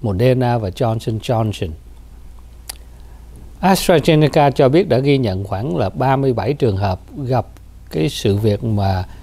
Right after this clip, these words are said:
máu nó đông lại trong số hơn mười bảy triệu người đã tiêm cái vaccine covid mười chín của hãng sản xuất ra tại hai mươi bảy nước ở châu Âu và nước Anh. Quý vị cũng biết là cái, ờ, AstraZeneca là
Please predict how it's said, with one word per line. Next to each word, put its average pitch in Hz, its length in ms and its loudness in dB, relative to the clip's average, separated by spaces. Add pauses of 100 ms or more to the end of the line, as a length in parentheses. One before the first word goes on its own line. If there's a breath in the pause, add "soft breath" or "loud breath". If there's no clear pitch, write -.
(300 loud breath)
máu 127 260 4
nó 175 140 4
đông 131 280 4 (540)
lại 110 340 0 (120)
trong 127 200 2
số 139 240 4
hơn 139 280 2
mười 104 120 0
bảy 110 280 0
triệu 104 180 2
người 101 260 -2
đã 110 120 -6
tiêm 120 320 0
cái 127 140 -6
vaccine 151 340 -4
covid 135 260 -2
mười 113 120 -2
chín 165 260 2 (720 soft breath)
của 110 220 0
hãng 127 260 -2
sản 117 220 -4
xuất - 240 -2
ra 127 300 2 (580)
tại 107 240 -4
hai 131 200 -2
mươi 123 140 2
bảy 113 220 -2
nước 160 260 2
ở 107 120 -2
châu 123 240 2
Âu 117 220 0
và 107 120 -4
nước 117 180 -4
Anh. 139 220 -2 (120)
Quý 160 100 -2
vị 117 180 -2
cũng 120 220 -2
biết 156 220 2
là 104 240 0 (760 loud breath)
cái, 147 340 4
ờ, 113 280 4 (1700)
AstraZeneca 135 1040 2
là 95 340 2